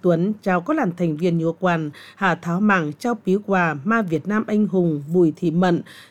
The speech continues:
chuốt diệp bết háng, diêm nhúa thun trúc đình Việt Thành xía, mải y tảo ton vàng mảnh, vời bé bó Mỹ diếu cua.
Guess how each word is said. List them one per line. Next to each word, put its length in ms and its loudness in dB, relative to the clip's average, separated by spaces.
chuốt 200 2
diệp 200 -2
bết 160 4
háng, 380 -2
diêm 180 4
nhúa 220 4
thun 360 2
trúc 240 -4
đình 420 0
Việt 200 0
Thành 200 -2
xía, 420 0
mải 340 2
y 140 2
tảo 220 0
ton 480 2
vàng 280 2
mảnh, 420 0
vời 220 2
bé 300 2
bó 180 2
Mỹ 300 2
diếu 160 -2
cua. 280 2